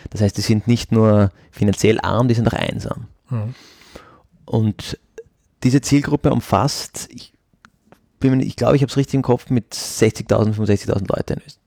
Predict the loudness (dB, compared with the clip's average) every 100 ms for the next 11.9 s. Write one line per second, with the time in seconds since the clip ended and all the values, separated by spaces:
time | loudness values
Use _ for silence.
0 | -12 -10 -8 -10 -10 -10 -6 -6 -6 -8
1 | -16 -16 -20 -20 _ -20 -20 -20 -20 _
2 | -20 -6 2 2 2 -2 2 4 4 2
3 | 4 4 4 4 2 0 0 2 2 2
4 | 0 0 -4 -4 -8 _ _ _ _ _
5 | _ _ _ _ _ _ _ _ -16 -8
6 | -8 -8 -8 -6 -8 -12 _ -20 -20 -20
7 | _ _ -12 -4 -2 -2 -2 0 2 2
8 | 2 0 2 0 -2 -12 -14 -12 -4 -2
9 | 0 2 2 2 2 2 2 0 2 2
10 | 2 0 0 0 -2 -2 -2 0 0 0
11 | 0 0 -2 -2 -2 -2 -4 0 -2